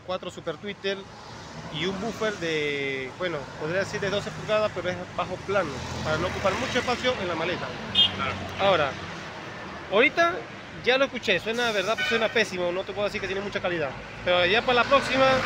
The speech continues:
Speaker 1: nos estaremos viendo con el sistema de sonido que va a sonar espectacular, me imagino. Y bueno, el cliente también va, va a escuchar, ¿ya? Entonces, bueno, nos están viendo para allá. Bueno, vamos a enseñar parte del desarmado. Ya primero que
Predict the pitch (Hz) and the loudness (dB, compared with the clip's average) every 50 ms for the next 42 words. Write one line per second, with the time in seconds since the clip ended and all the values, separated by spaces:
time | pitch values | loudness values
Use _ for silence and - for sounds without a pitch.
0 | - - - - 180 180 180 190 190 214 233 226 220 233 247 247 240 - 226 220 | 0 0 2 4 6 6 6 6 4 4 4 4 4 4 4 4 4 4 4 2
1 | 202 - 170 214 220 233 214 214 226 233 233 226 220 208 202 196 214 220 226 220 | 2 2 2 4 4 4 4 2 2 2 2 2 2 0 0 0 0 2 2 2
2 | 214 - 202 196 208 185 196 214 226 220 214 190 196 196 220 247 254 254 254 254 | 2 2 0 0 0 0 2 0 0 0 0 0 2 2 2 2 4 2 2 0
3 | - - - - - - - - - 175 170 175 190 214 208 185 165 156 - 175 | -2 -6 -10 -12 -12 -12 -12 -10 -6 -2 0 2 2 4 4 4 4 4 2 2
4 | 190 185 190 190 190 190 185 185 185 180 180 170 180 180 170 170 160 170 156 160 | 2 4 4 4 4 4 6 6 6 6 6 6 4 2 2 2 0 2 2 2
5 | 151 151 151 151 - - 185 175 190 208 208 190 175 156 139 127 - - 175 156 | 2 0 0 -2 -2 -2 0 2 2 2 4 4 2 2 2 -2 -4 -4 -4 -2
6 | 160 185 185 190 196 190 190 175 165 156 139 131 - - - - - - - - | -2 0 0 0 -2 0 0 0 0 0 0 -2 -6 -12 -14 -14 -14 -14 -14 -14
7 | - - - - - - - - - - - - - - - - - - - - | -14 -14 -14 -16 -16 -16 -16 -16 -14 -14 -14 -14 -14 -14 -16 -16 -16 -16 -16 -18
8 | - - _ _ - - - - - - - - 175 185 180 160 143 131 123 - | -18 -20 _ _ 4 4 4 4 0 -6 -10 2 6 6 6 8 6 4 0 -4
9 | - 147 160 180 202 226 233 240 226 - 226 202 190 185 175 175 175 175 165 151 | 0 4 6 8 10 10 10 8 8 6 6 8 8 8 8 8 8 8 6 6
10 | 156 170 196 208 202 - 226 214 202 185 220 214 196 202 180 156 175 156 170 156 | 6 6 6 6 8 8 8 6 8 8 8 8 10 8 8 8 6 6 6 6
11 | 151 180 202 185 170 170 180 214 240 262 220 165 147 170 180 185 190 190 - 185 | 8 8 8 8 10 8 8 6 4 0 -6 0 4 6 8 8 6 6 4 4
12 | 175 170 180 196 202 208 185 - 190 175 170 160 156 156 156 151 | 4 6 6 6 6 6 6 6 4 6 6 6 6 6 6 4